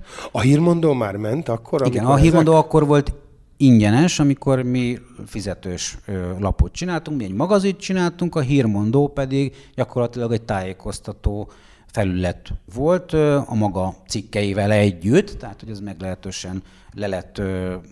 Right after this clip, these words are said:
Speaker 2: butítva, de ettől függetlenül ez, ez, ez így,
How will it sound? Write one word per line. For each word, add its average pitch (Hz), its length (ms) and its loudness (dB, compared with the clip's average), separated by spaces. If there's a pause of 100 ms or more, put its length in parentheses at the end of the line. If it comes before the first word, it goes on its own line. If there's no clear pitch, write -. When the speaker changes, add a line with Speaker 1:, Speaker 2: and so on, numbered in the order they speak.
Speaker 2:
butítva, 180 600 0
de 165 460 -2
ettől 107 340 -8
függetlenül 139 760 0
ez, 135 260 -2
ez, 127 200 -8
ez 113 280 -8
így, 92 260 -12